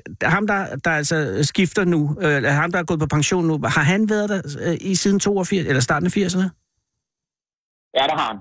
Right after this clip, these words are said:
Speaker 1: Og, og før ham var der så den første Kong Neptun?
Speaker 2: Det var den første Kong Neptun. Han, han afgik jo ved døden, han,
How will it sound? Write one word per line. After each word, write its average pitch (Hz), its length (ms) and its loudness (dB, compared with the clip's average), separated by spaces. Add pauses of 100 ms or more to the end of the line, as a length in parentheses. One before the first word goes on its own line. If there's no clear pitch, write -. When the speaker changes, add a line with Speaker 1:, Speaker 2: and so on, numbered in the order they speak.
Speaker 1:
Og, 165 260 -4
og 165 80 -2
før 220 160 0
ham 196 260 0
var 170 80 0
der 160 80 -2
så 170 140 0
den 170 120 2
første 175 360 0
Kong 170 160 2
Neptun? 131 340 0 (1400)
Speaker 2:
Det - 80 -2
var 196 40 2
den 202 180 2
første 190 180 -2
Kong 180 140 -4
Neptun. 135 300 -2
Han, 147 140 -2 (480)
han - 140 -4
afgik 170 300 0
jo 170 120 2
ved 170 60 2
døden, 156 320 0
han, 160 220 -4